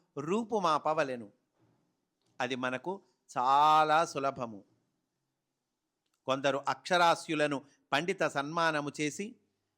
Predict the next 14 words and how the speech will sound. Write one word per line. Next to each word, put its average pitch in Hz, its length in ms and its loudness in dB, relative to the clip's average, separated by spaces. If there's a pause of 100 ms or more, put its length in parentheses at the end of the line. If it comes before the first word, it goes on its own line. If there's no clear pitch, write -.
(100)
లంచమిచ్చినచో 160 1200 -2 (580)
వారు 143 300 4
వృత్తి 143 420 -8
కర్మలను 147 640 0
విడిచి 165 540 -4 (280)
మనకు 135 440 -2
దాసులై 147 640 2
పడియుందురు. 127 640 -6 (1000)
మిగిలిన 180 360 0
వారిపైన 180 840 2 (460)
పండితులకు 175 600 -2
కొంత 147 300 -2
అధికారం 143 800 0
ఇయ్యవలెను. 127 520 -6